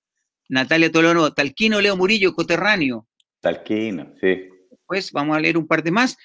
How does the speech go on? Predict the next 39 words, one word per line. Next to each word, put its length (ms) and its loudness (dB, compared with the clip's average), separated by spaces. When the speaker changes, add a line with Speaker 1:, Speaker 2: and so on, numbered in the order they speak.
Speaker 1:
Michal 340 2
Salvador, 400 4
"Grande 300 2
la 80 2
mirada 320 4
del 160 0
cocodrilo, 580 2
ja, 160 -6
ja, 140 -8
ja." 420 0
Después, 500 0
"Recuerdo 440 0
la 80 2
fonomímica 640 0
de 140 -4
Pérez." 640 2
Speaker 2:
Bueno, 200 0
la 40 -2
Speaker 1:
Mi 80 2
Speaker 2:
fonomímica 600 2
Speaker 1:
primer 20 -10
Speaker 2:
tuya. 340 4
Speaker 1:
en 500 -2
el 120 2
Cachafaz 560 -4
con 140 0
León 200 2
Murillo 320 2
en 80 0
el 100 -2
show. 360 0
Un 140 0
abrazo 340 0
a 40 -2
los 140 0
dos 140 -2
grandes 320 -2
del 140 -2
humor. 300 0